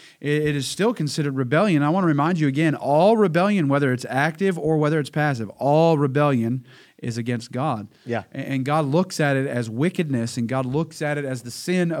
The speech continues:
Speaker 1: o-, of witchcraft.
Speaker 2: It still grieves him.
Speaker 1: It still grieves his heart.
Speaker 2: Mm-hmm.
Speaker 1: Uh, y-, you know,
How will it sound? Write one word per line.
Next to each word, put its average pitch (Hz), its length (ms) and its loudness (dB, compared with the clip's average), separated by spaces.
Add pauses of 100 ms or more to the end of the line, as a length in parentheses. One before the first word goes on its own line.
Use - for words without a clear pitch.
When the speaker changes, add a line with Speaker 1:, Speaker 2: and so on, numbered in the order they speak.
Speaker 1:
o-, - 0 -
of 139 360 -6
witchcraft. 123 640 -4
Speaker 2:
It - 40 -18
still 135 160 -4
grieves 123 320 -6
him. 104 180 -14
Speaker 1:
It 139 160 -8
still 190 260 0
grieves 165 340 -2
his 165 180 -6
heart. 170 340 -2
Speaker 2:
Mm-hmm. 110 340 -14
Speaker 1:
Uh, - 40 -8
y-, 87 200 -10
you 165 220 -4
know, 185 360 2